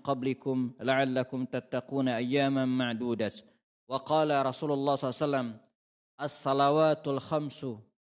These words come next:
والجمعة إلى الجمعة ورمضان إلى رمضان مكفرة لما بينهما إذا اجتنبت الكبائر."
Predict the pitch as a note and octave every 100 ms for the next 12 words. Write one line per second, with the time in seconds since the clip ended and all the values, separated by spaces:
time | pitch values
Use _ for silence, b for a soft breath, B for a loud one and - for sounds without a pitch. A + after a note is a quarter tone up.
0 | _ _ _ _ _ C3+ C#3 B2+ E3 D#3
1 | C#3+ C#3 C#3+ C3 C3 C#3 C3 B2+ D#3+ D#3
2 | C3 C#3 C3 G#2 - _ _ _ A#2 C#3
3 | C#3 C3+ C3 D3+ D3 D3 C#3 C3+ C3 C3
4 | B2 B2+ B2+ C#3 C3 A#2 A2+ b b _
5 | C3+ C3+ C3 - D3+ C#3 - C3+ C3+ C3
6 | C3 B2+ A#2+ A#2+ C3 C#3+ C3 B2 A#2+ A#2
7 | A#2 _ _ A#2+ C3+ C3 A2+ G#2 - D3
8 | C3+ B2 - A#2 A2+ A#2+ A2 B2+ A#2+ C3+